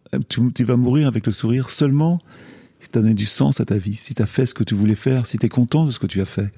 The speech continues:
On a fait, on fait plein d'erreurs, euh, c'est, c'est normal, mais il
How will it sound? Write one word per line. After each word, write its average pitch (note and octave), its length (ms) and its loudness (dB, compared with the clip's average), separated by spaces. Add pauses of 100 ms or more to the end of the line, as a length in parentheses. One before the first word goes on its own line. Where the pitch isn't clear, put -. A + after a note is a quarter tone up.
(1040)
On A2 80 2
a G#2 60 0
fait, G#2+ 140 -2
on G#2+ 80 0
fait A2+ 120 -2
plein B2+ 200 2
d'erreurs, D3 500 2 (160)
euh, G2+ 160 -2
c'est, - 200 -6
c'est - 140 -4
normal, B2 520 2
mais G#2+ 180 2
il G#2 60 -4